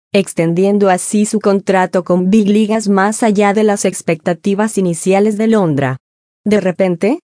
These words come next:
se encontró atado a un contrato que había firmado cuando era adolescente. Descontento por lo que consideraba manipulación y fraude,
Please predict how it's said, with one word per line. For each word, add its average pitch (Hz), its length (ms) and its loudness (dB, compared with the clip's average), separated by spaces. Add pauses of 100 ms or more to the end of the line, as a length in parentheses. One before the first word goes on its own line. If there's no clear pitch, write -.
se - 180 -2
encontró 202 560 0
atado 214 480 0
a 196 60 2
un 196 100 0
contrato 165 840 0
que 247 120 2
había 190 300 2
firmado 185 640 0
cuando 180 380 0
era 208 160 2
adolescente. 185 800 0 (460)
Descontento 214 840 0
por 220 180 -2
lo 214 120 0
que 190 160 -2
consideraba 175 800 0
manipulación 180 960 0
y 180 80 -2
fraude, 165 580 0